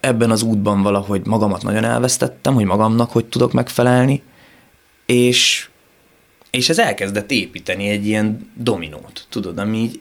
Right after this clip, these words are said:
egyre rakódtak rá ezek a, ezek az elemek, és ez csak így egyre nehezebb volt, és egyre,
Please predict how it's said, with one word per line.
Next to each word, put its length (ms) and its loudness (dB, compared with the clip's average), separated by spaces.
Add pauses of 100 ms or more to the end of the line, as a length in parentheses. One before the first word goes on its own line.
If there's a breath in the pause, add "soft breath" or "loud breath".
(120)
egyre 560 0
rakódtak 840 -4
rá 360 -4
ezek 340 -8
a, 200 -12 (420)
ezek 260 -6
az 80 0
elemek, 420 -4
és 140 -4
ez 60 -4
csak 180 -4
így 140 -2
egyre 480 -2 (460 loud breath)
nehezebb 480 -2
volt, 180 -6
és 120 -2
egyre, 420 -6